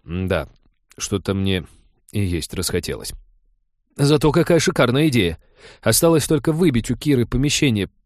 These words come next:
под экспозицию». «А зачем?» — осенило Джека. «У вас ведь уже есть музей, весь замок.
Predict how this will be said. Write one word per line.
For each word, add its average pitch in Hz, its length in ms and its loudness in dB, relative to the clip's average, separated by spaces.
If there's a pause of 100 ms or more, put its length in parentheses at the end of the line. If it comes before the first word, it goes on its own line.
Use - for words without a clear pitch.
под 107 140 -2
экспозицию». 107 640 -2 (840)
«А - 140 -18
зачем?» — 107 540 -2 (400)
осенило 98 400 0
Джека. 85 340 -4 (220)
«У 160 80 2
вас 170 200 4
ведь 151 160 -2
уже 151 200 2
есть 156 260 2
музей, 95 400 -2 (160)
весь 196 260 4
замок. 131 440 -2